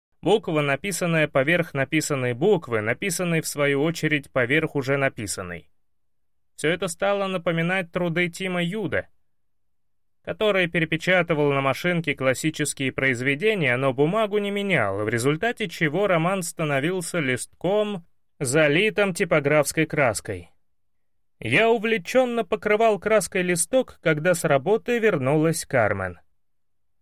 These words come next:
И, думая, что я ее не вижу и не слышу, чему-то смеялась, сама с собой. Я не мог, разумеется, не спросить ее, с чего бы это такое веселье.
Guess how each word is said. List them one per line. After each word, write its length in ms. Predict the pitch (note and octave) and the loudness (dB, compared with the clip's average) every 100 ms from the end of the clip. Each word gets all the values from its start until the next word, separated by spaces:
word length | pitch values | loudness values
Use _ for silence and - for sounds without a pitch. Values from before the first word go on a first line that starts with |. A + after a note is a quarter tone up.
| _ _ | _ _
И, 100 | D3 | 0
думая, 500 | C3+ D#3+ B3 B3 A3+ | 2 2 4 4 2
что 260 | F3+ - F3+ | 2 0 0
я 220 | D#3 F#3+ | 2 4
ее 280 | F3 C#3 E3+ | 4 2 2
не 180 | C#3+ B2 | 2 0
вижу 360 | D3 D#3 B2 | 2 2 0
и 60 | A2+ | -2
не 160 | A2 A2+ | -2 -4
слышу, 520 | - A3+ B3+ - A#3+ | -2 -2 -2 -2 -6
чему-то 520 | - E3+ D3+ F#3+ A3+ | -2 0 0 0 -4
смеялась, 880 | - A3 G3+ B2+ G#2+ G2+ G2+ - - _ | -4 -4 -2 2 2 0 -4 -8 -14 _
сама 380 | - A3 E3 | -4 0 0
с 80 | B2+ | 0
собой. 520 | - G3 D3 G2+ E2+ - _ _ _ _ _ _ _ | -2 -2 0 0 -2 -14 _ _ _ _ _ _ _
Я 280 | G#2+ A#2+ B2 | -2 0 0
не 140 | A#2+ | 0
мог, 240 | A#2 F3+ E3 | 0 0 0
разумеется, 720 | B2+ A2+ A2+ D3+ D#3+ D3 C#3+ | -2 -2 0 2 2 0 -2
не 140 | B2+ | -2
спросить 580 | A#2 - D#3+ E3 A#3+ F3 | -4 0 -2 0 -6 -6
ее, 200 | A2 G2+ | -4 -4
с 100 | - | -4
чего 360 | - - A2 A#2 | -6 -4 0 2
бы 120 | D3 | 2
это 200 | E3 F3+ | 0 0
такое 340 | F3+ E3 C#3 | -4 0 0
веселье. 560 | C3+ F3 D#3 G2+ F2+ F2 | 0 -2 -2 -2 -4 -10